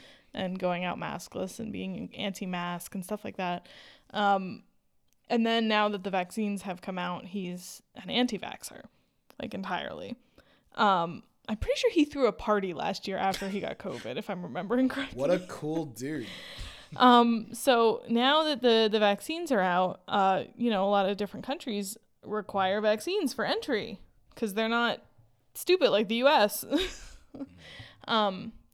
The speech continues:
Speaker 1: and one of those countries is Australia. And the Australian Open is the first open,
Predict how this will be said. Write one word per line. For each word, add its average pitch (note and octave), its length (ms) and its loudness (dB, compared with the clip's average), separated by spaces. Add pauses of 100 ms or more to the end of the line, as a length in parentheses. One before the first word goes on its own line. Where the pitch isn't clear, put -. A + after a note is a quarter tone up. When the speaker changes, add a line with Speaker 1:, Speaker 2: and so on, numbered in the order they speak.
(240)
Speaker 1:
and G#3+ 160 -2
one A3+ 100 0
of A3+ 100 0
those G#3+ 140 -2
countries G3 360 -8
is E3+ 140 -12
Australia. - 520 -14 (1040)
And A3 520 0 (1000)
the G#3+ 80 -2
Australian A#3 380 0
Open C#4+ 280 2
is A3+ 140 0
the G#3+ 100 -2
first G#3+ 320 -4
open, G3+ 580 -2